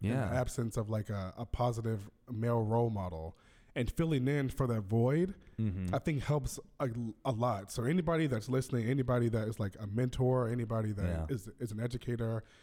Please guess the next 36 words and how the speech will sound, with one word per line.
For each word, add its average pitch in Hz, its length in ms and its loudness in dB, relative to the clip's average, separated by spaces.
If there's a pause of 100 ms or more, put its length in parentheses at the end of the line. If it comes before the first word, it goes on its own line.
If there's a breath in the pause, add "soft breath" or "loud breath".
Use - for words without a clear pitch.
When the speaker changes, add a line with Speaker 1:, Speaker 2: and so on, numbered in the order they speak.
(180 loud breath)
Speaker 1:
you 143 80 2
know, 107 320 -2 (440 soft breath)
being 160 240 4
able 139 300 2
to 113 420 0 (320)
relate 131 440 2
to 143 100 2
those 117 180 2
boys 107 480 2 (220)
and 113 220 -4
to 123 80 -2
those 113 200 0
young 120 220 0
men 107 280 0
and 104 120 -4
being 117 200 0
able 113 240 0
to, 104 380 -2 (300 soft breath)
you 147 100 -2
know, 107 360 -2 (240 soft breath)
explain 139 500 0
to 139 100 0
them 110 300 -2
that 113 160 -4
emotions 120 480 0
are 107 80 0
real 110 360 0
and 107 160 -4
it's 127 180 -4
okay 117 220 -2
Speaker 2:
Yeah. 123 100 0
Speaker 1:
for - 80 -2
you 117 80 0
to 107 80 -4
cry. 104 340 -4
Like, 101 240 -8